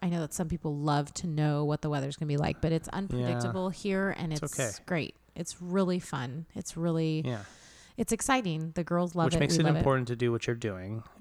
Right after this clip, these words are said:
Speaker 2: and keep a list of your projects because you inevitably will be stopping.
Speaker 1: Yeah.
Speaker 2: Especially outside. You'll have to
Speaker 1: Yeah.
Speaker 2: stop
Speaker 1: Yeah.
Speaker 2: and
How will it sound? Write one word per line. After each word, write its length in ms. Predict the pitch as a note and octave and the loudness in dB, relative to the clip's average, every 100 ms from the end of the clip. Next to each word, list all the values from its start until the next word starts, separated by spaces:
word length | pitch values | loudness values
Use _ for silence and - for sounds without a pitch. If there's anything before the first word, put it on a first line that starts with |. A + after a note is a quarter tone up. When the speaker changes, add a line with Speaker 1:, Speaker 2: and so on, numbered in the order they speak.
| - - | -14 -6
Speaker 2:
and 180 | G#2+ - | -6 -4
keep 220 | A#2 A2 | -4 -2
a 60 | |
list 360 | G#2 G#2+ A2 - | -2 0 -2 -2
of 100 | G2+ | -6
your 100 | G2 | -6
projects 440 | - G2 F#2+ - | -6 -6 -6 -10
because 540 | - G2+ - G2+ G2 - - - - - - - - - | -8 -8 -8 -6 -6 -8 -14 -20 -20 -20 -20 -20 -20 -10
you 340 | A#2+ A2 A2 - _ - | -4 -4 -6 -14 _ -6
inevitably 580 | A#2 A#2 C3 C3 C3+ | -4 -2 -2 0 0
will 160 | B2 A#2 | 0 -2
be 440 | A2 G#2+ G#2+ G#2 - - - - - - _ - - - | -2 -4 -4 -8 -16 -20 -20 -20 -20 -20 _ -20 -20 -10
stopping. 540 | - - F3+ - - - - - | -4 0 0 0 -4 -4 -14 0
Speaker 1:
Yeah. 200 | E3+ B2 - - - - - - - - - | 0 0 -4 -20 -20 -20 -20 -20 -20 -20 -4
Speaker 2:
Especially 360 | - E3 C#3 | 2 2 2
outside. 380 | G#2 - G2 G2 | 0 -2 -4 -2
You'll 100 | G2+ | -4
have 140 | A#2 | -2
to 80 | G#3+ | -2
Speaker 1:
Yeah. 60 | G#3 | 0
Speaker 2:
stop 580 | - - A2 A2+ - - - | 2 4 6 6 2 -4 -4
Speaker 1:
Yeah. 240 | G#2+ G#2+ G2 | 0 2 2
Speaker 2:
and 280 | G2 - | -4 -8